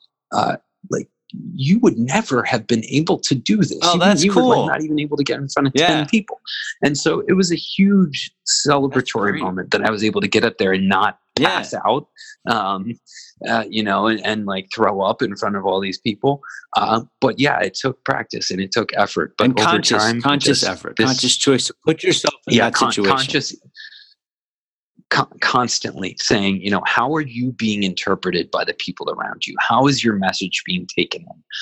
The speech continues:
Speaker 1: And if your message is not being received well, you have to take a look at how you're delivering
Speaker 2: Yeah.
Speaker 1: that message. Um,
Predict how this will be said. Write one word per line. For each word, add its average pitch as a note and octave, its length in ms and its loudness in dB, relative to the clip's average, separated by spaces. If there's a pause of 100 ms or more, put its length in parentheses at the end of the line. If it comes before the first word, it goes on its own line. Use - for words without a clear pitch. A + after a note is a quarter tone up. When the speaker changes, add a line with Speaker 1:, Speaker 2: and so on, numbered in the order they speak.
(100)
Speaker 1:
And A#2 100 4
if A#2 160 -2
your D#3+ 100 4
message C3 400 0
is F#2+ 140 -2
not F#2+ 240 2
being F#2 220 -4
received F2+ 480 -2
well, C#3+ 260 2 (260)
you - 100 0
have G3 240 2
to - 100 0
take - 240 -2
a D3+ 40 4
look C3+ 260 2
at E2+ 100 -6
how G2+ 200 2
you're G#2 280 0
delivering G2 480 0
Speaker 2:
Yeah. G2+ 120 2
Speaker 1:
that - 160 -6
message. - 480 -8 (480)
Um, A2+ 340 -4